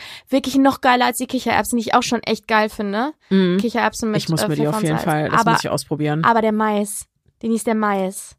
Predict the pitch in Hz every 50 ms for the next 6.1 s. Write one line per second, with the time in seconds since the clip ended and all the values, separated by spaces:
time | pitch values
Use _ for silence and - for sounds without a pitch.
0 | - - 208 214 226 208 220 202 208 226 226 - - 233 214 - - 226 208 202
1 | 202 196 185 165 151 151 151 156 202 - 156 151 156 156 160 247 302 - - 277
2 | - - - 277 269 269 - - - - 175 - 190 170 165 170 160 - 214 226
3 | 247 302 294 - 254 - 294 285 - - - - 285 285 285 - - - - -
4 | - - - - - _ _ - 233 226 226 226 220 208 269 285 285 240 - -
5 | 285 277 233 - 254 254 262 247 - - - - - 285 285 - - 240 190 214
6 | -